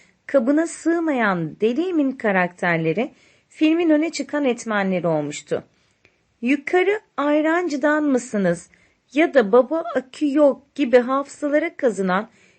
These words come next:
pek çok ra-, repliğe sahip Vizontele'nin adı geçtiğinde akla gelen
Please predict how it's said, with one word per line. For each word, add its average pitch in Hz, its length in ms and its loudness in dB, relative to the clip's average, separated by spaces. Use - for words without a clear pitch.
pek 370 260 0
çok 254 300 2
ra-, 233 260 0
repliğe 247 480 2
sahip 190 460 -2
Vizontele'nin 208 1040 0
adı 208 240 2
geçtiğinde 185 920 -2
akla 196 380 0
gelen 285 500 0